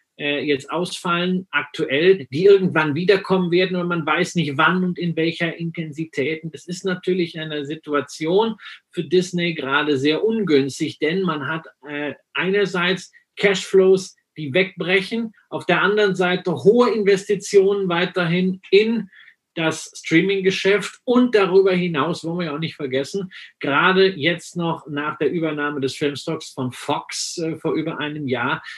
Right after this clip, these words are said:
man hat einhundertsiebzehn Millionen Dollar Schulden. Ähm, diese Schulden waren eigentlich kein Problem, die hat man,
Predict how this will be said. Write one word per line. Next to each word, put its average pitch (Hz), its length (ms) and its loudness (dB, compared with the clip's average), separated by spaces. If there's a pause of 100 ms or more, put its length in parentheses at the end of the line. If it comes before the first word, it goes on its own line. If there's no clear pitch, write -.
man 143 160 -8
hat 185 240 -6
einhundertsiebzehn 151 960 -4
Millionen 113 520 -6
Dollar 131 340 -2
Schulden. 208 640 2 (300)
Ähm, 131 280 -6
diese 175 260 2
Schulden 180 380 6
waren 143 220 2
eigentlich 156 320 -4
kein 151 160 -2
Problem, 135 480 2
die 151 80 2
hat 135 140 -2
man, 127 260 -2